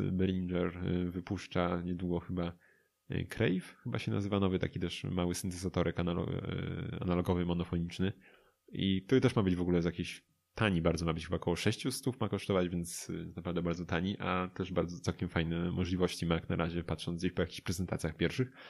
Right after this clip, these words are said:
więc jeszcze zobaczę, jak to co tam wyjdzie, ale, ale jak na razie bardzo mi się podoba to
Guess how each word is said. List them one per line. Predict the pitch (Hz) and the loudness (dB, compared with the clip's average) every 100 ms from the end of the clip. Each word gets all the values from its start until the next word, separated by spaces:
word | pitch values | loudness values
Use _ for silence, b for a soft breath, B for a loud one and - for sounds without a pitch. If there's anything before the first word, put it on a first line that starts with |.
| B B B 110 | B B B -2
więc | 98 | 0
jeszcze | 104 104 | 2 4
zobaczę, | 101 90 - | 8 8 6
jak | 82 | 2
to | 82 | 0
co | - | -2
tam | 85 | 0
wyjdzie, | 85 78 101 120 - | 0 0 0 -2 0
ale, | 98 101 104 101 - | 4 6 4 0 -6
ale | - 95 | 0 2
jak | 98 - | 2 0
na | |
razie | 95 85 87 | 0 2 0
bardzo | 87 87 85 | 0 0 0
mi | |
się | 85 | -4
podoba | - 85 82 | -4 -2 -2
to | - | -2